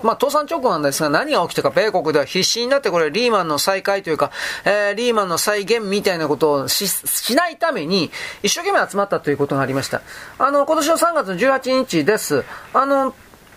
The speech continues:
ネブラスカ州です。ネブラスカ、オマハ空港ってのありますが、プライベートジェット機がバーンと、ものすごく集まりました。なんと二十七機も集まった。なんだった？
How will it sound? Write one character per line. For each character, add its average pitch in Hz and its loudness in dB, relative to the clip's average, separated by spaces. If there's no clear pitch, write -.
ネ 214 4
ブ 359 2
ラ 403 4
ス - -2
カ 466 0
州 208 2
で 151 2
す。 - 0
ネ 190 2
ブ 254 4
ラ 285 2
ス - -8
カ、 208 2
オ 208 6
マ 254 4
ハ 294 2
空 330 -4
港 226 4
っ - -4
て - -8
の 156 0
あ 147 0
り 156 0
ま 170 0
す 165 -4
が、 175 2
プ 247 4
ラ 294 4
イ 302 4
ベ 311 0
ー 302 -4
ト 311 0
ジ 294 2
ェ 302 2
ッ 302 -10
ト 311 2
機 180 -2
が 147 2
バ 120 4
ー - 0
ン 294 -8
と、 151 -4
も 185 4
の 311 4
す 320 0
ご 381 2
く 220 2
集 - -12
ま 165 0
り 160 0
ま 160 0
し - -6
た。 131 0
な 190 4
ん 214 -6
と 170 -2
二 226 4
十 226 2
七 185 0
機 311 -4
も 180 2
集 - -10
ま 143 2
っ - -2
た。 127 -2
な 135 2
ん 160 -2
だ 208 2
っ 226 -4
た？ - -2